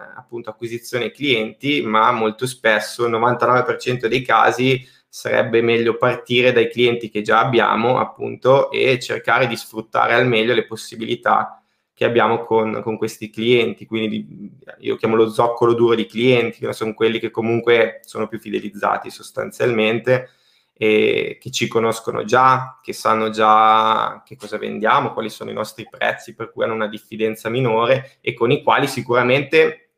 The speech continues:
poi si va ad instaurare un rapporto, eh, di, di fiducia maggiore, perché c'erano clienti che arrivavano nel punto vendita e dicevano: "Eh, vedi, sai, ho ricevuto la mail",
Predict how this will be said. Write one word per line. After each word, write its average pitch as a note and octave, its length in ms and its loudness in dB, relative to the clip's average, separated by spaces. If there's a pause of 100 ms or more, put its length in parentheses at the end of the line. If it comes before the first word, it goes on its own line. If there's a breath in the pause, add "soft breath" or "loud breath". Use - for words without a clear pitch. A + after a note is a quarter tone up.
(380)
poi A#2+ 160 2
si A#2+ 140 -6
va A2 140 2
ad A2 100 2
instaurare G#2+ 420 0
un A#2 120 0
rapporto, A2+ 880 2 (560 loud breath)
eh, A2+ 520 2
di, A2 320 -8
di G#2 100 -12
fiducia A#2 420 -2
maggiore, G#2+ 500 2
perché A2 200 -6
c'erano A#2 280 0
clienti C3 400 2
che B2 60 0
arrivavano A2+ 380 2
nel A2 200 -4
punto C3 300 2
vendita B2+ 920 2
e B2 80 -6
dicevano: B2+ 360 -6
"Eh, C3 60 -2
vedi, B2+ 240 -2
sai, B2+ 180 0
ho A#2+ 60 2
ricevuto C3+ 440 -4
la D3+ 100 2
mail", D3+ 760 4